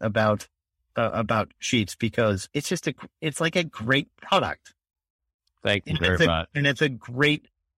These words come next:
Speaker 1: and it's such an easy way to make a, a change. Like it's,
Speaker 2: Correct.
Speaker 1: it's completely painless.
Speaker 2: Yep. No life
Speaker 1: You don't have to
Speaker 2: goals.
Speaker 1: learn anything new. You don't have to do anything differently.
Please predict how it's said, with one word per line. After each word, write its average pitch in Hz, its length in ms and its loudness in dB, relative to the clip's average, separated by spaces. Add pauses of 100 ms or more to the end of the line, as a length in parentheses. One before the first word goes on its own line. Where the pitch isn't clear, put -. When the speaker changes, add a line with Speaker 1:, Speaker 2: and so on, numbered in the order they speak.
(300)
Speaker 1:
and 143 100 4
it's - 240 0
such - 320 2
an 185 140 0 (160)
easy 175 400 0
way 123 560 4 (380)
to 120 500 0 (1080)
make 139 240 0
a, 123 140 4 (280)
a 131 100 0
change. - 500 0 (440)
Like 135 160 0
it's, 131 80 2
Speaker 2:
Correct. 78 200 -4 (280)
Speaker 1:
it's 151 160 0
completely 185 580 2
painless. 170 580 2 (460)
Speaker 2:
Yep. 117 180 0 (260)
No 113 160 0
life 123 160 4
Speaker 1:
You 104 60 4
don't - 0 -
have 87 80 -2
to - 80 0
Speaker 2:
goals. 85 100 -2
Speaker 1:
learn 202 140 4
anything 185 360 2
new. 180 240 2
You 175 100 2
don't 160 100 4
have 160 100 0
to - 40 -14
do 170 100 2
anything 165 280 2
differently. 156 560 0